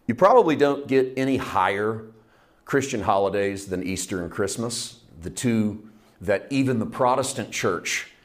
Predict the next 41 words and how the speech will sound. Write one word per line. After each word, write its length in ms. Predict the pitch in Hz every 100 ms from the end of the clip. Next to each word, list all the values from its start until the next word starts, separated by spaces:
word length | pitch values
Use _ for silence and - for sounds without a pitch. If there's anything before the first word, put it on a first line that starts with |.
| _ _ _ -
admits 560 | 113 95 107 107 - -
into 340 | 127 104 -
their 160 | 90 82
services. 800 | - 92 78 - 71 62 - -
And 120 | 92
what 120 | 98
I 60 | 98
mean 220 | 95 98
by 160 | 87 87
even 240 | 104 90
the 80 | 87
Protestant 460 | 90 120 113 - 85
church 280 | 92 82 87
is 120 | 82
a 80 | 87
lot 240 | 95 95
of 100 | 85
the, 300 | 85 85 82 - - -
either 140 | 95
the 120 | 87
Catholic 380 | 82 117 117 117 101
world 200 | 101 92
or 60 |
a 60 | 90
lot 120 | 87
of 60 | 85
the 60 |
high 180 | 90 139
church 320 | 139 113 90
world 360 | 92 87 85 82 - - - _ _ _ _ _ _ -
preaches 380 | 143 - 107
the 80 | 95
liturgical 500 | 90 85 95 87 80
calendar, 640 | 82 101 80 73 69 - 82 - _
w-, 520 | 120 - - 123 - -
whether 360 | 110 104 98
it's 380 | 90 - - - _ _ _ _ _ - -
Epiphany 540 | 104 135 - 117 104
or 80 | 95
Pentecost 680 | 117 98 92 92 85 82 -
or 160 | 78